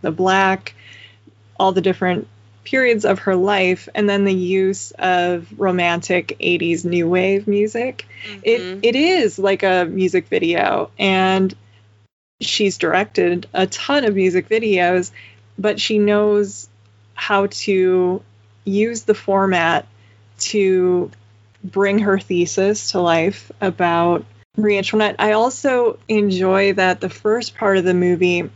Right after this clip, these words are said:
Speaker 1: I feel like there's more dialogue, and then it gets quieter as it goes on, because we do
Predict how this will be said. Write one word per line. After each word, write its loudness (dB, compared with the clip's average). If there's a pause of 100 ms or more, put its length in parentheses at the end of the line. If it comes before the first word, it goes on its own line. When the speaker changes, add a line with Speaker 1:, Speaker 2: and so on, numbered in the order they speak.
(100)
Speaker 1:
I 0
feel 0
like 0
there's -2
more 0
dialogue, 0 (440)
and 2
then 2
it 0
gets 0
quieter 0
as -2
it -2
goes 0
on, 0
because -2
we 0
do 0